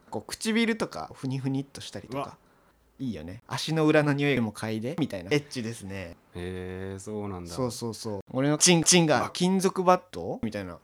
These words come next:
Speaker 1: なって。
Speaker 2: 体の線は細い方がいいの？
Speaker 1: そうだね。
Speaker 2: あー。
Speaker 1: ちょっとこうむっ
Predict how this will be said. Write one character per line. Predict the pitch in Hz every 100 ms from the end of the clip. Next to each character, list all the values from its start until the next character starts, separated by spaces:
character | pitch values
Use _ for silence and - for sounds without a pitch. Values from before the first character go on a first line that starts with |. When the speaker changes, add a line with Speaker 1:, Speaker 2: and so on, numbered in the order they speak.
| 113
Speaker 1:
な | 110
っ |
て。 | - - 110 101 -
Speaker 2:
体 | 170 185
の | 202
線 | 202 175
は | 117
細 | 135 160 160
い |
方 | 139 143
が | 117 95
い | 85
い | 87
の？ | - - _
Speaker 1:
そ | - 156
う |
だ | 123 92
ね。 | 107 110 113
Speaker 2:
あ | 90 90 87 85 82
ー。 |
Speaker 1:
ち | -
ょ |
っ |
と | 220
こ | -
う | 117
む |
っ | 135